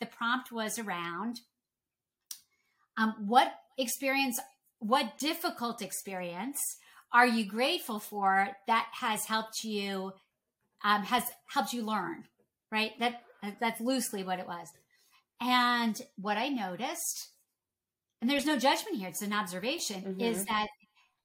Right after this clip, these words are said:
Speaker 1: the engagement got a little bit lower, right?
Speaker 2: Mm-hmm.
Speaker 1: So,
Speaker 2: <laughs>
Speaker 1: um, and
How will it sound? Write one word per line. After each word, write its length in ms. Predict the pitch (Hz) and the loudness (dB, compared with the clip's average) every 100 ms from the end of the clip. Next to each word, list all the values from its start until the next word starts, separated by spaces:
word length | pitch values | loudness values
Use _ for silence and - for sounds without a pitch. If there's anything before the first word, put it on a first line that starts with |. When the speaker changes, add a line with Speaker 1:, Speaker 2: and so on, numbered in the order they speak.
| _ _ _ _ | _ _ _ _
Speaker 1:
the 180 | 214 269 | 0 2
engagement 840 | 254 254 415 508 - 214 208 233 | 2 2 4 4 2 -4 -4 -4
got 220 | - 196 196 | 0 0 0
a 40 | |
little 260 | 214 202 208 | -4 -8 -6
bit 140 | 277 311 | -6 4
lower, 540 | 370 571 240 - - - _ _ _ _ _ - | 6 6 4 2 -4 -18 _ _ _ _ _ -2
right? 320 | 226 254 233 | 4 4 4
Speaker 2:
Mm-hmm. 260 | 240 262 285 | 2 0 4
Speaker 1:
So, 840 | 262 254 247 240 240 240 233 208 - _ _ _ 254 | 8 10 12 10 10 6 2 -4 -14 _ _ _ 12
Speaker 2:
<laughs> 40 | |
Speaker 1:
um, 600 | 262 254 240 226 233 226 - - _ _ - | 12 10 6 0 -2 -4 -10 -16 _ _ 0
and 760 | 294 277 269 262 254 254 240 | 2 4 4 2 0 0 -4